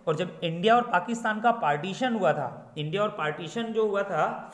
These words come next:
और उससे अभी इसको कुछ दिन पहले खोल दिया गया है, ठीक है, अभी खोल दिया गया है।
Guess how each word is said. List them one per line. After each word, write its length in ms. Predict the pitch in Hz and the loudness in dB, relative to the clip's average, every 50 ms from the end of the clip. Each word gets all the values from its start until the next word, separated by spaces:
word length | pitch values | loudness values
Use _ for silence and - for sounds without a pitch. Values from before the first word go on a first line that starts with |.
| - - - - - - _ _ _ | -16 -16 -18 -18 -20 -20 _ _ _
और 120 | 185 190 | 2 2
उससे 880 | 185 185 185 208 - - - - - 262 247 220 220 247 - - - - | 2 2 -2 -4 -4 -4 -6 0 4 6 6 6 6 4 2 -2 -2 2
अभी 400 | 165 160 156 151 151 175 226 233 247 | 2 2 2 0 -2 0 0 0 0
इसको 400 | 262 214 180 - - 233 214 214 | 0 -4 -6 -6 -2 0 0 0
कुछ 200 | 214 220 202 165 | 0 -2 -4 -4
दिन 220 | 156 208 220 208 - | -2 -4 -4 -2 0
पहले 300 | 180 160 160 165 185 214 | 0 0 0 0 -2 -4
खोल 400 | - - - 185 190 196 202 185 | -4 -8 -6 -4 -2 -2 -2 -2
दिया 200 | 170 180 175 170 | 0 2 2 2
गया 240 | 160 151 143 135 131 | 2 2 0 0 0
है, 180 | 120 120 113 - - - | -2 -6 -10 -12 -16 -10
ठीक 180 | - 175 180 - | -10 -10 -2 0
है, 340 | 262 269 247 - - - - - - - - | 0 0 0 -4 -8 -14 -18 -20 -12 -4 -2
अभी 160 | 139 151 202 | -2 -2 -2
खोल 260 | 170 - 180 175 175 180 | -4 -4 -4 -2 -2 0
दिया 160 | 165 175 170 | 0 0 0
गया 200 | 170 147 143 139 | 0 0 0 0
है। 180 | 135 131 190 | 0 -2 -2